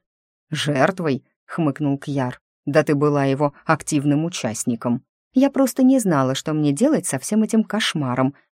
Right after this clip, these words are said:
фыркнула в шею Светлому. Видимо, когда тёмные не знают, что делать с неприятностями, они их активно приумножают. «Ну, знаешь ли», я стукнула Светлого в грудь и осознала, что этот хитрец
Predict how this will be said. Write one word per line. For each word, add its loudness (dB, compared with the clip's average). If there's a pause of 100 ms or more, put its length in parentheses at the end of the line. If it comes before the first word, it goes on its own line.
(140)
фыркнула 0
в -10
шею -2
Светлому. -2 (340)
Видимо, 2
когда -2
тёмные 2
не 2
знают, -2
что -4
делать -2
с -4
неприятностями, -2 (220)
они 2
их -4
активно 0
приумножают. -2 (380)
«Ну, 6
знаешь -2
ли», 0 (340)
я 0
стукнула -2
Светлого -2
в -16
грудь 0 (300)
и 0
осознала, 0
что -6
этот -4
хитрец -4